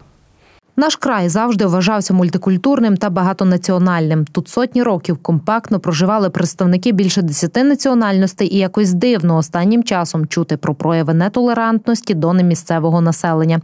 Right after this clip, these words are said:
Тим не менше, після спалаху дифтерії, інформації, що захворіли саме студенти-іноземці, закарпатці ніби збожеволіли.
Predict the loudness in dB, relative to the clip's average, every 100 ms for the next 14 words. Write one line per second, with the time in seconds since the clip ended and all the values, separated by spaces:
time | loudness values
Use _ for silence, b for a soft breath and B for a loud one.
0 | -2 0 2 2 0 0 -2 -2 -2 -4
1 | -2 -2 0 0 -2 0 -2 2 2 2
2 | 2 0 0 0 0 0 0 -2 0 -2
3 | -2 0 0 2 2 0 0 0 -2 -2
4 | -2 0 0 0 2 2 2 0 0 -2
5 | -2 -2 -4 -2 -4 -2 0 2 2 2
6 | -2 -2 0 0 0 0 0 0